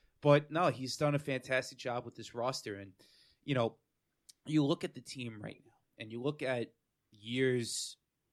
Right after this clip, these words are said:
back. Do you say that this might be the best Yankee team in thirty years? If they, if they, if they, if they don't win it,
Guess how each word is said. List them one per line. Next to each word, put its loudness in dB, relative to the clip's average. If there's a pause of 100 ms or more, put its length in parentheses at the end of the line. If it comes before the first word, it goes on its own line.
(140)
back. -8
Do -4
you -2
say -2
that 0
this -8
might -4
be -4
the -4 (140)
best -8
Yankee -10
team -10
in -10
thirty -8
years? -18 (400)
If -6
they, 4
if -4
they, 2
if -4
they, -2
if -6
they 2
don't 6
win -6
it, -12